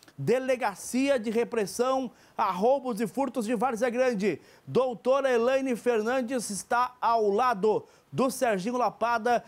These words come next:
e vai compartilhar informações importantes pra você. De, olha isso, gente. Olha esse flagrante. Olha esse absurdo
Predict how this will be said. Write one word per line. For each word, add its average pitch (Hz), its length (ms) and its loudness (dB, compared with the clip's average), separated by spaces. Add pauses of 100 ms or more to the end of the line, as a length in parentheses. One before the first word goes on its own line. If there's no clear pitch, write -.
(160)
e 151 100 0
vai 214 180 0
compartilhar 214 580 -2
informações 214 560 -2
importantes 226 540 -2
pra 220 100 -2
você. 220 460 -2 (260)
De, 196 140 -6 (120)
olha 285 440 0
isso, 123 720 -6
gente. 110 440 -10
Olha 285 200 2
esse 202 200 -6
flagrante. 156 800 -4 (280)
Olha 262 480 0
esse 240 440 0
absurdo 247 840 0